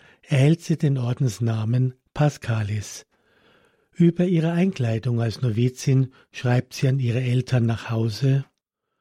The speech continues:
„Nun gehöre ich nicht mehr der Welt an, sondern ganz und gar nur noch meinem himmlischen Bräutigam.“ Eineinhalb Jahre später darf sie ihre ersten Ordensgelübde ablegen.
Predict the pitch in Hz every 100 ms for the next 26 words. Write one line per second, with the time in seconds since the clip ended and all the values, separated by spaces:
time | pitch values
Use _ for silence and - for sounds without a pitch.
0 | _ _ _ _ - 180 226 226 165 123
1 | 135 147 165 - 151 160 - 131 120 110
2 | 113 110 113 - 135 127 123 - _ _
3 | _ - 127 117 113 107 117 120 135 -
4 | 143 - 113 113 117 117 _ - - _
5 | 147 160 180 175 - 123 123 127 113 107
6 | 107 113 110 139 131 117 117 - 135 -
7 | 110 107 101 - _ _ _ _ _ _
8 | _ _ _ _ _ _ _ _ - 156
9 | 175 190 160 170 - 160 165 156 - 131
10 | 123 127 123 104 _ _ - 131 120 -
11 | - 156 127 117 156 131 131 - 139 123
12 | 123 139 - 147 127 131 - 156 143 123
13 | - 113 107 107 101